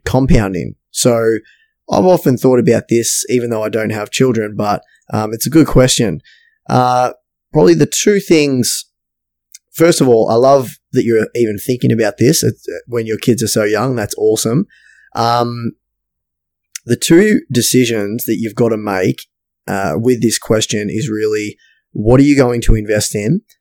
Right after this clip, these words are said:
and whose name is it going to be held in? Where, who is going to actually own the assets? So with the first question, what are you going to invest in? I think majority of people lean towards a, um,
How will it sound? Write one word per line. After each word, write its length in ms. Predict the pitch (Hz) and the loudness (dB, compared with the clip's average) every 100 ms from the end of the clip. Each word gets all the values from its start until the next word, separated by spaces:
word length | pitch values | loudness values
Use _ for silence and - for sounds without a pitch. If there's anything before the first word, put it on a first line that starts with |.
| _ _ _ | _ _ _
and 300 | 107 110 110 - | -6 -4 -4 2
whose 360 | 123 123 113 - | 2 2 -4 -6
name 440 | 107 107 110 113 107 | -6 -6 -8 -10 -6
is 160 | 113 | -4
it 160 | 104 117 | -4 -4
going 260 | 104 107 | -6 -6
to 100 | - | -6
be 140 | 104 107 | -4 -2
held 340 | - 101 101 | -2 -4 -4
in? 200 | 101 92 | -4 -2
Where, 160 | 101 101 - - - - | -2 -4 -6 -12 0 4
who 180 | 120 120 | 4 2
is 120 | 110 | -2
going 220 | 110 110 | -4 -4
to 80 | 107 | -6
actually 340 | 107 - 107 - | -6 -6 -8 -6
own 240 | 104 104 | -8 -6
the 140 | 104 | -8
assets? 580 | 101 104 - 78 - - - _ _ _ _ | -6 -4 -4 -4 -6 -10 -10 _ _ _ _
So 380 | - 131 127 123 - _ | 2 4 6 4 0 _
with 200 | 143 160 | 0 2
the 80 | 175 | 2
first 320 | - 131 123 | 2 2 2
question, 440 | - 120 - 113 107 | 2 0 0 -4 0
what 120 | 113 | 2
are 60 | 120 | 2
you 100 | 117 | 2
going 240 | 117 110 | 0 -2
to 140 | 104 110 | -6 -6
invest 360 | 107 104 104 | -4 -6 -4
in? 240 | 104 101 - _ _ | -4 -4 -6 _ _
I 80 | - | -8
think 280 | - 175 214 | -2 0 0
majority 520 | 127 120 - 117 165 165 | -2 -2 0 2 4 2
of 100 | - | 4
people 480 | 123 - 110 104 - - _ _ - | 4 2 -2 -6 -10 -20 _ _ -6
lean 380 | 110 117 123 120 | -2 -2 -2 -2
towards 580 | 117 107 107 107 104 - | 0 0 0 0 0 -6
a, 440 | 104 104 101 104 - | -6 -4 -4 -4 -6
um, 540 | - 101 101 98 98 | -6 -6 -6 -10 -12